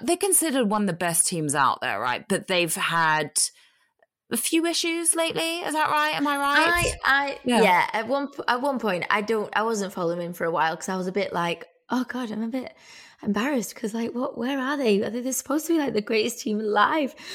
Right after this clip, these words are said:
Speaker 2: What is
Speaker 1: Yeah.
Speaker 2: happening?" So yeah, I was a bit, like, on the,
Speaker 1: On the
Speaker 2: on
Speaker 1: fence
Speaker 2: the
Speaker 1: there.
Speaker 2: non- <laughs>
Speaker 1: Every,
Speaker 2: It's just
Speaker 1: everyone
Speaker 2: not
Speaker 1: has their bad days, though, don't they?
Speaker 2: They do. And then when you sign Ronaldo,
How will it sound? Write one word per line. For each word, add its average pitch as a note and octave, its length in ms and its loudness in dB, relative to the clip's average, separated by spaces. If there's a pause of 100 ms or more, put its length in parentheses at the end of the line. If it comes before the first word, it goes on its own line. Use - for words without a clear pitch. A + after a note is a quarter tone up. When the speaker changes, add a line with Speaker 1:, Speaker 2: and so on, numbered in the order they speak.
(120)
Speaker 2:
What - 140 4
is - 80 6
Speaker 1:
Yeah. D3 140 4
Speaker 2:
happening?" B3+ 380 2 (480)
So A3+ 420 4
yeah, F#3+ 280 4
I G#3+ 80 2
was A#3 180 0
a C4+ 80 4
bit, A3 300 0
like, F3+ 360 -4 (400)
on G3+ 140 -2
the, F#3 160 -2 (720)
Speaker 1:
On A3 160 8
the G#3+ 80 6
Speaker 2:
on - 20 2
Speaker 1:
fence A3 300 6
Speaker 2:
the G#3 60 2
Speaker 1:
there. F#3 140 4
Speaker 2:
non- G#3 340 -4 (180)
<laughs> - 220 -10
Speaker 1:
Every, G4+ 360 6
Speaker 2:
It's E4+ 200 8
just E4 280 2
Speaker 1:
everyone F4+ 280 2
Speaker 2:
not D#4 80 2
Speaker 1:
has B3 100 2
their A3+ 140 0
bad E3+ 300 0
days, C#3+ 360 0
though, C#3 160 -4
don't D3+ 260 -6
they? A#2 340 -4 (520)
Speaker 2:
They G#3+ 160 4
do. D#3 380 -4 (100)
And F#3 100 -6
then F#3+ 140 -4
when F#3+ 160 -4
you G3 80 -6
sign C#4 300 0
Ronaldo, A3 640 -2